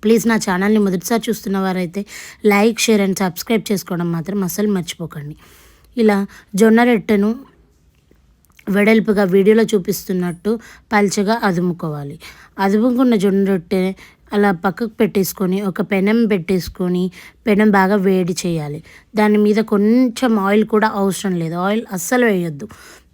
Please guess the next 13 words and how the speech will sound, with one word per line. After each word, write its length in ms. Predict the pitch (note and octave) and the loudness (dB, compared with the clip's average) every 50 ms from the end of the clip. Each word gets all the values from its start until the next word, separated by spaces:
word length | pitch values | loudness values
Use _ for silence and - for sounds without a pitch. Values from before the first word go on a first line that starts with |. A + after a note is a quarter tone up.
| _ _ - | _ _ -2
ఇలా 360 | A#3 A3+ G#3+ G3+ F#3+ F#3+ G3+ - - _ _ _ _ _ _ _ _ - - | 2 4 4 4 2 0 -2 -6 -12 _ _ _ _ _ _ _ _ 0 4
చేతితోని 380 | B3 A#3 A#3 F#3+ B3+ B3 B3 A#3 | 6 6 6 4 2 2 2 2
తీసేసుకొని 720 | - A3+ G#3+ G3 G3 A3 G3+ - - - G3+ F#3 G3 G#3 G3+ | 2 2 2 2 2 0 -2 -2 -2 -4 -4 -2 -2 -2 -2
జొన్న 300 | E3+ G#3 G3+ F#3+ G3+ G3+ | -2 0 0 0 0 0
రొట్టెను 500 | G3 G3+ F#3 D#3+ - F#3+ F#3 G3+ A#3+ A#3 - - - _ _ - | -2 -2 -4 -4 -6 -4 -4 -4 -4 -6 -10 -16 -20 _ _ 2
వేడివేడి 380 | A3 G#3+ G#3 G#3 A3 A#3 A3+ | 2 4 4 4 4 2 2
పెనం 340 | A3+ - G#3+ G3 G3+ G3+ G3+ | 0 0 0 0 0 0 0
మీద 140 | G3+ G3+ G#3+ | 0 0 0
వేసేసేయాలి. 720 | B3+ A#3 A3+ G3+ E3 - E3+ D3+ - E3+ D3+ D3 D#3+ - - _ _ _ _ _ _ _ _ _ _ _ C#4+ | 0 0 0 0 0 -2 -8 -10 -8 -10 -10 -12 -14 -18 -20 _ _ _ _ _ _ _ _ _ _ _ -2
వేసేసిన 540 | G#3 G#3+ A3 G#3+ F#3+ A#3+ A3 - B3+ A#3 A3+ | 2 2 2 2 2 0 -2 -2 -2 -2 -2
తర్వాత 680 | A#3 G#3 F#3 F#3 G3 G3 F3+ E3 - F#3+ F#3 F#3+ G3+ G3+ - - _ _ _ _ _ - | -2 -2 -2 0 -2 -2 -4 -4 -4 -4 -4 -4 -6 -8 -14 -20 _ _ _ _ _ -2
జొన్న 340 | G3 G#3 G3+ G#3 A3 A#3+ B3+ | 0 0 2 2 2 2 2
రొట్టె 480 | B3 B3 A#3 A#3 - - G#3+ G#3 G#3 | 2 0 0 -2 -2 -2 -2 -2 -2